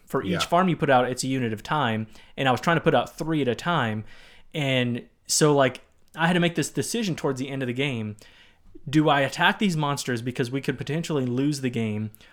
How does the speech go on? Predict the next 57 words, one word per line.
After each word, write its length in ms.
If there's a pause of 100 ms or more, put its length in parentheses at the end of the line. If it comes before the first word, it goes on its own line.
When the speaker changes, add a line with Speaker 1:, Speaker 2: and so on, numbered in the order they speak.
Speaker 1:
or 160
do 120
I 80
put 180
farms 380
out 160
Speaker 2:
Yeah. 40
Speaker 1:
there 200
so 140
that 100
I 40
can 140
get 140
a 20
lot 160
of 80
points? 400
So 320
I 240
love 480
that 160
aspect 320
of 80
the 60
game. 200
I 40
Speaker 2:
Yeah. 80
Speaker 1:
think 120
it's 100
fantastic 600
that 160
you 80
have 140
to 80
make 160
those 160
decisions, 640 (160)
uh, 420
based 240
on 140
time, 280
how 80
much 200
time 160
you 80
have. 120
Speaker 2:
Yeah, 200
absolutely. 580
No, 140
it's 120
great. 360
I 40
mean, 140
it's, 260 (300)
I, 380
I 220 (200)
really 680